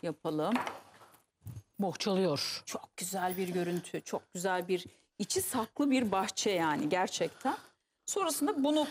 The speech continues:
Speaker 2: Bir
Speaker 1: buraya
Speaker 2: kesiyorsunuz,
Speaker 1: alıyorsunuz. Bakın.
Speaker 2: sürprizlerle dolu.
Speaker 1: Böyle bohça şeklinde Serpil'in dediği gibi. Bakın şöyle pile pile.
Speaker 2: Seni de alacağım şuraya.
Speaker 1: Pile pile.
Speaker 2: Bunları şu kenara
Speaker 1: Ve
Speaker 2: alayım.
Speaker 1: en sonunda da şunu da pile pile getiriyorum.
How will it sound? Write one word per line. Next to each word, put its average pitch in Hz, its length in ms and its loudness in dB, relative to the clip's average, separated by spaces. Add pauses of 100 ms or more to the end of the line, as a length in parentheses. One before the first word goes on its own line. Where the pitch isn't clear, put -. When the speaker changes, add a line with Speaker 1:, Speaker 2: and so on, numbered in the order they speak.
Speaker 2:
Bir 254 80 -4
Speaker 1:
buraya 277 100 4
Speaker 2:
kesiyorsunuz, 262 300 4
Speaker 1:
alıyorsunuz. 208 300 4
Bakın. 170 80 0
Speaker 2:
sürprizlerle 202 680 4
dolu. 202 300 4 (880)
Speaker 1:
Böyle 208 360 0
bohça 226 320 0
şeklinde 165 680 -4
Serpil'in 160 520 -4
dediği 147 300 -2
gibi. 196 260 -4 (1000)
Bakın - 280 -16 (340)
şöyle - 240 -12
pile 220 280 -6 (100)
pile. 180 280 -2
Speaker 2:
Seni 247 220 -14
de - 60 -16
alacağım - 440 -14
şuraya. 185 580 -12
Speaker 1:
Pile 214 160 -4
pile. 175 460 -4 (1080)
Speaker 2:
Bunları 208 280 -2
şu - 140 -4
kenara 220 280 0
Speaker 1:
Ve 220 60 0
Speaker 2:
alayım. 233 320 4
Speaker 1:
en 185 40 4
sonunda 185 360 2
da 220 60 0
şunu 175 480 -4
da 165 120 0
pile 196 320 -2
pile - 260 -2
getiriyorum. 226 840 2